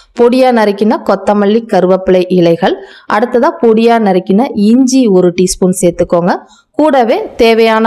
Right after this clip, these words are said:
அளவு வெங்காயம், நான் வந்து ஒரு பெரிய வெங்காயமும் ஒரு நாலஞ்சு சின்ன வெங்காயமும் பொடியா நறுக்கிட்டு சேர்த்து கலந்துருக்கிறேன். வேணும்னா இதுல தேங்காவை பல்லு பல்லா கீறிட்டும் போட்டு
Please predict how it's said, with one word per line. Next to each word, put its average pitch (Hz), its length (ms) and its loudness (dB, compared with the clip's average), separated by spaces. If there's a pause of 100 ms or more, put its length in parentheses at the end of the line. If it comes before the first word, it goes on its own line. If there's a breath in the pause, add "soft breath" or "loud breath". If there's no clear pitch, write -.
அளவு 190 200 0 (180)
வெங்காயம், 180 580 0
நான் 220 220 2
வந்து 226 160 2 (100)
ஒரு 220 160 2 (540 loud breath)
பெரிய 320 400 2
வெங்காயமும் 220 640 0
ஒரு 202 120 2 (120)
நாலஞ்சு 226 420 0 (120)
சின்ன 269 260 2
வெங்காயமும் 208 560 0
பொடியா 196 360 2
நறுக்கிட்டு 175 440 -2
சேர்த்து 170 260 -4 (120)
கலந்துருக்கிறேன். 156 680 -4 (800 loud breath)
வேணும்னா 311 400 2 (100)
இதுல 214 160 2 (160)
தேங்காவை 240 500 2 (120)
பல்லு 202 300 2
பல்லா 202 220 2 (160)
கீறிட்டும் 240 480 0
போட்டு 180 200 0